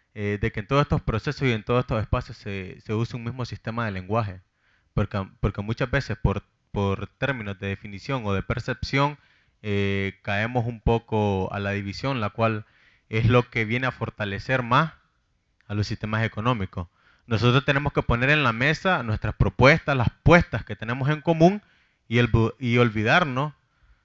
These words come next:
de, de estas contradicciones o de lo cual no estamos conformes, porque si no, realmente no estamos llegando a hacer una propuesta o a avanzar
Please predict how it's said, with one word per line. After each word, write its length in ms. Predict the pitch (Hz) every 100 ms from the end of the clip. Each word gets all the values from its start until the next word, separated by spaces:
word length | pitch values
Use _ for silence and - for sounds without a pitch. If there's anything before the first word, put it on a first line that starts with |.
| _
de, 320 | 107 113 107 104
de 100 | 110
estas 160 | 131
contradicciones 880 | - 123 - 113 107 - 147 156 127
o 100 | 113
de 40 | 104
lo 120 | 101
cual 200 | 110 120
no 60 |
estamos 260 | 117 120 120
conformes, 480 | 101 147 143 101 92 - _ _
porque 240 | 113 110 127
si 140 | 147
no, 140 | 139
realmente 400 | 143 123 127 127
no 80 | 123
estamos 260 | 127 123 117
llegando 720 | 110 107 120 117 107 95 95 _ _ _ _ _ _
a 140 | 104 101
hacer 200 | 107 135
una 140 | 147
propuesta 540 | 147 - 135 156 - 131
o 160 | 123
a 40 | 113
avanzar 680 | 107 101 - 160 131 110